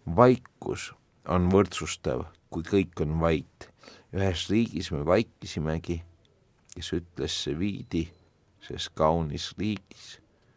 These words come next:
oli meie rahvuski saladus ja tahe.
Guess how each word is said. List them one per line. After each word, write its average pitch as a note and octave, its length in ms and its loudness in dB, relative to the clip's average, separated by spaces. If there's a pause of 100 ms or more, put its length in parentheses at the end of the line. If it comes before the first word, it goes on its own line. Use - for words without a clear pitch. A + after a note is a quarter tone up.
(200)
oli E2+ 180 2
meie D#2 340 2
rahvuski - 640 0
saladus E2+ 640 4
ja D2+ 80 0
tahe. F2+ 440 6